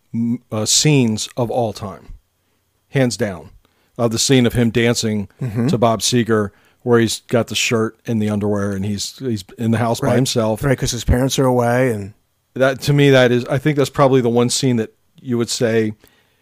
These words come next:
Speaker 1: just about everybody remembers from that movie, uh, outside of any other part.
Speaker 2: So I'd say th-, for, for Gen Xers that are paying attention and that are into movies and into pop culture, you now know who Tom Cruise is.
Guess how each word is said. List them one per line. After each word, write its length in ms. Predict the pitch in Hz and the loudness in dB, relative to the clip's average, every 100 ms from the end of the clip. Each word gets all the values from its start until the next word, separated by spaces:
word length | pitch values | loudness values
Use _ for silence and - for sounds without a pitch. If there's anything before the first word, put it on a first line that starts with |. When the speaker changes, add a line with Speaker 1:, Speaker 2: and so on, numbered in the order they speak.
| _ _ | _ _
Speaker 1:
just 220 | 160 151 | -2 4
about 180 | 147 131 | 4 6
everybody 360 | 127 120 120 110 | 4 2 2 2
remembers 360 | 107 110 101 | 0 -2 -4
from 180 | - 101 | -6 -8
that 120 | 101 | -6
movie, 340 | 101 92 87 90 - 101 | -6 -6 -10 -14 -10 -8
uh, 160 | 101 90 - _ _ _ _ _ - 98 - | -8 -10 -18 _ _ _ _ _ -18 -16 -6
outside 320 | 120 - 120 | -4 -2 -2
of 60 | 107 | -2
any 160 | 110 107 | -2 -2
other 140 | 98 | -4
part. 300 | - 85 65 _ - | -8 -12 -14 _ -10
Speaker 2:
So 240 | - 214 208 | -2 -2 0
I'd 160 | 269 | -2
say 300 | - 175 147 127 | 2 2 2 -2
th-, 360 | 139 - - - | -14 -14 -18 -20
for, 400 | - 170 151 147 - | -6 0 0 0 -6
for 200 | - 143 | -6 -4
Gen 240 | 131 156 190 | 2 2 4
Xers 320 | 151 - 123 | 2 -2 -2
that 140 | 127 | -4
are 60 | 113 | -2
paying 240 | - 131 | -2 0
attention 540 | 127 - 113 - 120 120 | -2 -4 -4 -4 -4 -4
and 240 | 127 117 | -4 -4
that 120 | 113 | -2
are 120 | 117 | -4
into 300 | - 131 131 | -4 0 0
movies 420 | 117 117 113 113 123 | 0 -2 -2 -4 -6
and 380 | - 123 113 | -8 -6 -6
into 500 | - 120 120 110 - | -4 -4 -2 -4 -10
pop 320 | - 131 98 - | -6 -4 -4 -2
culture, 600 | 233 254 - 120 113 - - - | -2 0 -2 -4 -4 -10 -20 -4
you 200 | 147 233 | 2 4
now 220 | 151 147 | 4 4
know 120 | 123 | 2
who 120 | 117 | -2
Tom 240 | 107 113 107 | -4 -4 -4
Cruise 280 | 117 104 - | -6 -8 -10
is. 220 | - | -14